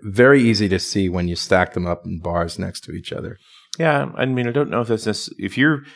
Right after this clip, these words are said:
Speaker 2: say you've got five values and, and two or three of them are close to each other, they represent the majority of something.
Speaker 1: Yeah.
Speaker 2: I mean, that's where a pie chart kinda shines, that you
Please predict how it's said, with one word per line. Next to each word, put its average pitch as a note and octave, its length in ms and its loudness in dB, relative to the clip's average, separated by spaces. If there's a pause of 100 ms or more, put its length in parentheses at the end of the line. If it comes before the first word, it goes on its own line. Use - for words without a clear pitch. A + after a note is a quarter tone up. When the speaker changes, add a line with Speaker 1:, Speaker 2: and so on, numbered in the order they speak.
(100)
Speaker 2:
say - 160 2
you've C#3+ 160 4
got A2 160 6
five G#2 400 4
values F2 460 0
and, D#2+ 320 -8
and E2 180 -4 (140)
two A#2+ 200 -2
or G#2+ 80 4
three G2 200 2
of F#2 40 6
them D#2 120 2
are C#2 80 -4
close E2+ 360 0
to D#2+ 100 -6
each D2 120 -8
other, C2+ 160 -2
they C2+ 120 -2
represent D2 500 -2
the F2+ 80 2
majority D#2+ 560 0
of C2 80 -8
something. - 420 -10 (100)
Speaker 1:
Yeah. G2 200 2
Speaker 2:
I F#2 60 2
mean, A2+ 80 6
that's C#3+ 140 4
where A2 120 6
a F2 40 4
pie G2+ 280 2
chart - 420 0
kinda D2+ 220 -2
shines, F2 580 2
that - 100 -8
you B1+ 60 -12